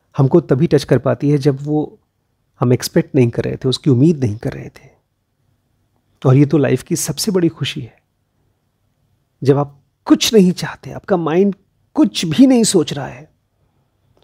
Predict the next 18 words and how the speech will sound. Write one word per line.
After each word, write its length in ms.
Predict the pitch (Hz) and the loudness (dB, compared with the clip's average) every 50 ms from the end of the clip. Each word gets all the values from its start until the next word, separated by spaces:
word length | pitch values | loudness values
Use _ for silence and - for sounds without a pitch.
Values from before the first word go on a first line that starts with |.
| _ - - | _ -4 -4
उसको 200 | 180 - - 202 | 0 2 2 2
फिजिकल 300 | - 190 180 185 254 226 | 2 0 0 0 2 2
वर्ल्ड 200 | 196 214 220 180 | 4 2 2 2
से 100 | 226 220 | 0 -2
कोई 440 | - _ _ - 214 233 269 285 | -2 _ _ 0 2 4 4 4
नाता 280 | 254 233 190 170 - 170 | 4 4 2 2 0 -2
नहीं 220 | 143 131 123 127 | -2 -4 -6 -8
है, 160 | 127 127 - _ _ _ _ _ | -10 -14 -16 _ _ _ _ _
तब 140 | - 156 135 | -2 0 0
उसको 280 | 143 - - 165 160 160 | -2 -4 -2 -2 -2 -4
फिजिकल 480 | 156 - - 127 117 117 - 139 131 | -4 -6 -6 -4 -4 -2 -2 -2 -2
वर्ल्ड 280 | 117 120 120 117 120 117 | 0 -2 -2 -2 -2 -4
की 360 | - - 175 180 202 220 220 - _ _ _ _ _ _ _ 135 | -6 -6 -4 -4 -4 -4 -6 -10 _ _ _ _ _ _ _ -6
रियल 480 | - - 135 156 196 240 247 247 233 | 0 4 6 8 8 6 6 4 0
फॉर्म 440 | 196 - - 156 131 131 127 127 131 | -4 -4 -4 -2 -2 -2 -2 -4 -8
दिखाई 280 | 131 127 - - 143 131 | -8 -10 -10 -12 -8 -8
देती 280 | 127 123 - - 151 | -8 -8 -10 -14 -16
है, 300 | 131 123 - _ _ _ | -16 -18 -18 _ _ _